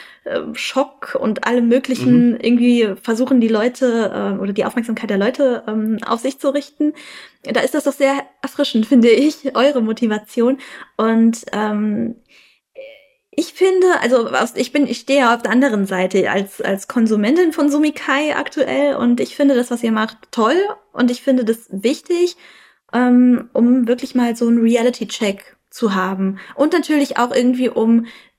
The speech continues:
Speaker 1: die Verbundenheit mit Japan nicht abreißen zu lassen, auch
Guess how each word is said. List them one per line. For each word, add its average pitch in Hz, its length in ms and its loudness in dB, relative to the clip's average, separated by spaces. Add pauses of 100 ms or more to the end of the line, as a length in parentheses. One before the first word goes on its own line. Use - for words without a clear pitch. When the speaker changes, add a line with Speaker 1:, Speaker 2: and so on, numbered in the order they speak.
(100)
Speaker 1:
die 233 220 4
Verbundenheit 226 640 0
mit 214 160 -4
Japan 214 640 -2
nicht - 240 -4
abreißen 208 460 -8
zu - 120 -8
lassen, 185 280 -4
auch 196 180 -6